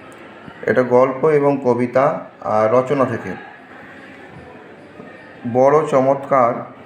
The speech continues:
আজকের এই সন্ধ্যার চেহারা, এই সন্ধ্যার পরিচয় দাও,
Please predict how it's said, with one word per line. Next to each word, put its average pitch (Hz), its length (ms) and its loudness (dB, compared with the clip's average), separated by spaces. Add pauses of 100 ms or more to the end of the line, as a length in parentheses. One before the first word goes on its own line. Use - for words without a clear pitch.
আজকের 143 760 -2 (760)
এই 135 260 0
সন্ধ্যার 131 600 0 (140)
চেহারা, 104 420 -2 (760)
এই 127 200 2
সন্ধ্যার 139 600 2 (560)
পরিচয় 131 460 0
দাও, 113 460 0